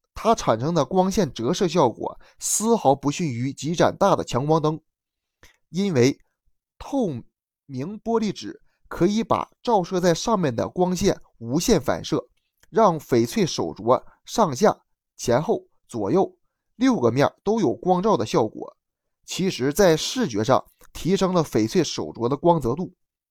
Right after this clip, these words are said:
将翡翠手镯置于折叠好的纸包装中，便于排列的放置于收纳箱中。由于纸质有一定厚度，避免手镯损坏。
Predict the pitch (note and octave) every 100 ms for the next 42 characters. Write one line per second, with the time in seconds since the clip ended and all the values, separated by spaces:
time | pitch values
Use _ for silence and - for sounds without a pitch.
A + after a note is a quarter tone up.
0 | _ _ _ _ _ _ _ - F3+ E3+
1 | E3+ E3+ - A#2+ A3 F#3 B2 G#2 A#2+ -
2 | _ _ - G3 F#3+ C3 F3 F3+ D3+ G3+
3 | G#3 G#2 G#2+ A2 - - G#2+ C#3+ D#3+ E3
4 | D#3+ D#3+ E3 _ _ _ - - A3 D#3
5 | F#3 F3+ - G#3 G3+ F#3 - - G#3+ F3+
6 | C#3+ E3 B2 C#3+ - _ - F3 F#3 D3
7 | - F3 D#3+ A2+ A2+ _ _ _ _ _
8 | _ - D#3+ F#3+ D3 F3+ - _ _ -
9 | - A#2+ A2+ G#3+ F3+ B2 A2 A2+ D#3 G3
10 | - A#3 B2+ A2+ - _ _ _ - G#3
11 | D3+ B2+ E3+ - F#2+ - G3 - - -
12 | D#3